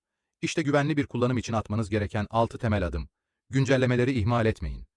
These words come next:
İşletim sistemi ve yazılımlarınızı düzenli olarak güncelleyin. Güncellemeler, güvenlik açıklarını kapatır. Güçlü ve farklı şifreler kullanın.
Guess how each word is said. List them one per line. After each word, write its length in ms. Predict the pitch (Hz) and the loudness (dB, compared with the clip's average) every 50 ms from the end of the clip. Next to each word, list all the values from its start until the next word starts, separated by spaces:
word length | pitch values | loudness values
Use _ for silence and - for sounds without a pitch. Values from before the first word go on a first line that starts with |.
| _ _ _ _ _ _ _ _ _ - | _ _ _ _ _ _ _ _ _ -8
İşletim 380 | - 139 - 143 135 - 175 165 | -8 -4 0 0 0 0 0 -4
sistemi 440 | - - 101 - - 101 110 117 101 | -4 -6 -10 -6 -4 -4 -2 -2 0
ve 60 | 101 | 0
yazılımlarınızı 760 | 98 101 101 - 101 104 107 104 101 98 101 95 85 120 107 | 0 0 0 0 -2 -2 0 0 0 0 0 -2 -2 -4 -6
düzenli 360 | 95 87 - 98 98 110 120 | -4 -2 -2 0 0 0 0
olarak 340 | 107 90 82 85 85 - - | 0 0 -2 -4 -6 -8 -6
güncelleyin. 560 | 82 80 82 87 87 78 73 71 67 - - _ _ _ _ _ _ _ _ _ _ _ _ - | -4 -4 -2 -2 -4 -4 -6 -8 -10 -12 -16 _ _ _ _ _ _ _ _ _ _ _ _ -6
Güncellemeler, 800 | - 123 131 110 131 123 123 123 117 117 123 127 135 - - _ _ _ - | -4 -2 0 2 2 2 4 4 2 2 2 0 0 -2 -8 _ _ _ -4
güvenlik 400 | 107 120 127 123 120 120 - - | 0 2 2 2 2 2 0 -2
açıklarını 420 | 104 - - - 90 85 80 87 | -4 -6 -6 -6 -4 -4 -4 -4
kapatır. 480 | - - - 78 76 - - - - _ _ _ _ _ _ _ _ _ _ _ _ _ _ _ _ - | -6 -6 -8 -8 -10 -12 -14 -20 -20 _ _ _ _ _ _ _ _ _ _ _ _ _ _ _ _ -10
Güçlü 500 | 101 104 135 - - - 131 147 151 156 _ - | -2 -2 -2 -2 -2 0 0 0 0 0 _ -8
ve 220 | - 107 117 117 107 | -2 0 0 0 0
farklı 380 | - - 110 104 - - 131 | 0 0 0 0 0 -2 -6
şifreler 440 | - - 95 - - 98 104 104 101 | -4 -4 -8 -4 -2 -2 0 -2 -2
kullanın. 440 | - - 98 82 78 65 64 60 | -4 -6 -4 -4 -4 -6 -6 -12